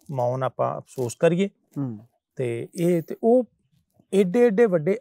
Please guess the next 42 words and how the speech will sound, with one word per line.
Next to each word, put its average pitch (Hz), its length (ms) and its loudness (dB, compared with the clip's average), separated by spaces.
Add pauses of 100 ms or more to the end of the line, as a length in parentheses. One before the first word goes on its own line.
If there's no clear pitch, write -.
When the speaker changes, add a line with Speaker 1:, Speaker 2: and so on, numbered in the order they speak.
(140)
Speaker 1:
ਅਫਸਰ 220 340 0
ਫੌਜ 151 320 0
ਵਾਲੇ 139 300 4 (640)
ਮੇਰੇ 156 440 4
ਪਿਤਾ 175 340 6
ਜੀ 143 160 2
ਨੂੰ, 123 120 -2
Speaker 2:
ਹੂੰ। 131 520 -10
Speaker 1:
ਜਿਹੜੇ 156 200 4
ਮੇਰੇ 143 360 4
ਵਾਸਤੇ 180 400 2
ਉਹਨਾਂ 170 320 -2
ਦਾ 160 60 -2
ਬਹੁਤ, 156 480 -4 (200)
ਬਹੁਤ 175 260 2
ਅਹਿਮੀਅਤ 180 480 0
ਹੈ, - 60 -20 (240)
Speaker 2:
ਹੂੰ। 127 140 -10 (100)
Speaker 1:
ਮੈਂ 156 100 2
ਉਹਨਾਂ 196 160 2
ਦੀ 202 120 0
ਜ਼ਿੰਦਗੀ 156 420 4
ਦੇਖੀ 135 400 -2
ਆ, 117 60 -4
ਮਤਲਬ, 135 300 -14
ਉਹਨਾਂ 156 220 -6
ਨੂੰ 156 100 -8
Speaker 2:
ਹੂੰ। 135 60 -2
Speaker 1:
ਲੜਦਿਆਂ 151 380 2
ਦੇਖਿਆ 120 340 -4
ਖੇਤਾਂ 117 420 -12
ਦੇ 107 80 -14
ਵਿੱਚ। 101 340 -20
Speaker 2:
ਹੂੰ। 113 400 -8
Speaker 1:
ਵੀ 180 80 2
ਉਹ 202 220 8
ਇੱਕ, 196 180 2 (200)
ਉਹ 196 120 4
ਫੌਜੀ 175 380 6
ਹੋਈ 208 140 10
ਸੀ - 220 -6 (840)
ਜਿਹੜਾ, 143 280 2